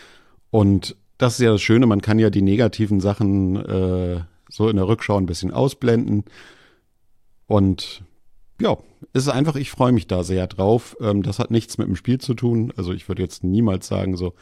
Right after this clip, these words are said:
"Ah, jetzt gönn ich, äh, Marcel, äh, den Sieg mehr, weil ich ihn menschlich lieber mag." Völliger Quatsch. Äh, das geht um drei Punkte für Holstein und, äh,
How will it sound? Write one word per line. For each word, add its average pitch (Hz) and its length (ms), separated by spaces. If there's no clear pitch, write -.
"Ah, - 220
jetzt 87 280
gönn 101 160
ich, 82 260
äh, 92 260
Marcel, 95 1120
äh, 92 40
den 92 180
Sieg 98 300
mehr, 104 420
weil 98 440
ich - 180
ihn 95 200
menschlich 101 500
lieber 104 200
mag." 101 260
Völliger 92 380
Quatsch. - 380
Äh, 98 200
das 92 160
geht 101 160
um 92 100
drei 92 180
Punkte 95 320
für 85 160
Holstein 127 560
und, 98 440
äh, 92 400